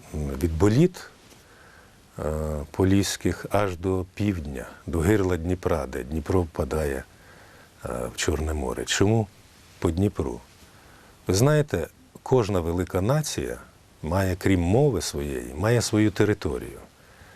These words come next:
І ще має велику річку навколо цієї нації, навколо,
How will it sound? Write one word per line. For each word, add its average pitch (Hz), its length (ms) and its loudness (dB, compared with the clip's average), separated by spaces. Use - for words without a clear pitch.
І - 60 0
ще - 240 4
має 123 380 2
велику 104 500 2
річку 82 380 -2
навколо 73 480 0
цієї 76 520 0
нації, 95 480 0
навколо, 90 400 0